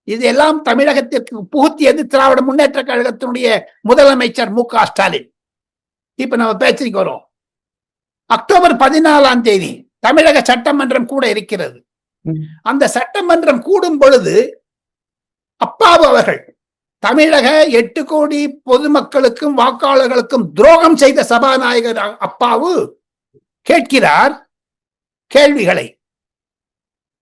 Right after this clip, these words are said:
Speaker 1: மோடியை கிண்டல் செய்கிறார், பாஜகவை கிண்டல் செய்கிறார். அப்பாவு தன்னுடைய சபாநாயகர் பொசிஷனில் இருந்து தன்னை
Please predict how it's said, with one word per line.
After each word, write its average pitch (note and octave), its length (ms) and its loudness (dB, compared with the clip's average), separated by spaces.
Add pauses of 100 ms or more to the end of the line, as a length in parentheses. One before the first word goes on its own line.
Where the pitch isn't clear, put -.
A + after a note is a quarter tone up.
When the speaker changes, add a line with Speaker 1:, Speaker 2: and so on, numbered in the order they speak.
(600)
Speaker 1:
மோடியை D#4+ 460 4
கிண்டல் D4 380 0
செய்கிறார், E3+ 640 -2 (520)
பாஜகவை D4 680 2
கிண்டல் C#4 360 0
செய்கிறார். E3 640 -8 (1800)
அப்பாவு D#4 540 2
தன்னுடைய C#4 420 0
சபாநாயகர் C#4+ 760 2
பொசிஷனில் C4 640 0
இருந்து C#4 340 -6
தன்னை C4 420 -4